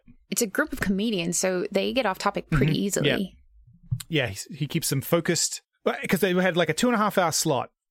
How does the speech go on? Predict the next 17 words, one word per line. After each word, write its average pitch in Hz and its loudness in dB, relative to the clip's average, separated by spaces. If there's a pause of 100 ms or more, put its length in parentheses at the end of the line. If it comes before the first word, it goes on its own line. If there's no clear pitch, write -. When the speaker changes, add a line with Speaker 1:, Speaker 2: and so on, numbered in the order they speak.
Speaker 2:
right, 131 0 (120)
to - -6
kind 143 2
of 127 -4
get 156 0
from 135 -2
the 135 -2
beginning 175 0
to 165 -2
the 139 0
end 135 0
of 120 -4
this - -4 (180)
chunk 143 0
of 117 -4
game. 101 -4 (160)
And 123 -2